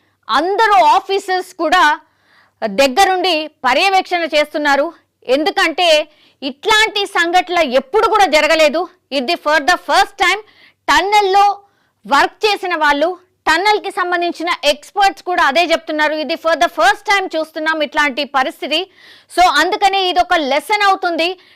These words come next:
మళ్ళీ ఫర్దర్ గా ఇంకెక్కడైనా ఇట్లాంటి ఇన్సిడెంట్ జరిగినా కూడా, ఇక్కడ ఎట్లయితే ఈ ఆపరేషన్ కండక్ట్ చేస్తారో, ఇది ఒక లెసన్ అవుతుంది. యా, ఈ, దీన్నే ఇంకొక చోట ఎక్కడైనా జరిగినప్పుడు ఇట్లాంటివే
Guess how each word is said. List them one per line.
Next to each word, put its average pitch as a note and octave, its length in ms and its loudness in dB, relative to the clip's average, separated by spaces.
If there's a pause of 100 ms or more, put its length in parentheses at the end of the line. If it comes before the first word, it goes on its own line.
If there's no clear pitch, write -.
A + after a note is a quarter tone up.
(120)
మళ్ళీ F4+ 260 2
ఫర్దర్ E4+ 380 -2
గా F#4 120 4
ఇంకెక్కడైనా F4 800 0
ఇట్లాంటి D4+ 800 -2 (280)
ఇన్సిడెంట్ E4 640 0
జరిగినా D#4+ 460 0
కూడా, D#4 260 2
ఇక్కడ F#4+ 600 0 (500)
ఎట్లయితే G4 540 0
ఈ - 20 0
ఆపరేషన్ F4+ 720 0
కండక్ట్ D4+ 400 0
చేస్తారో, D4 520 0 (440)
ఇది D#4+ 140 0
ఒక G4 120 0
లెసన్ E4+ 400 0
అవుతుంది. F4 520 0 (440)
యా, D#4+ 320 2 (140)
ఈ, D4 140 -12 (120)
దీన్నే G4+ 680 -2 (240)
ఇంకొక F#4+ 360 -2
చోట F#4+ 360 0
ఎక్కడైనా F4+ 480 0
జరిగినప్పుడు D#4 800 -2 (380)
ఇట్లాంటివే F4 760 -2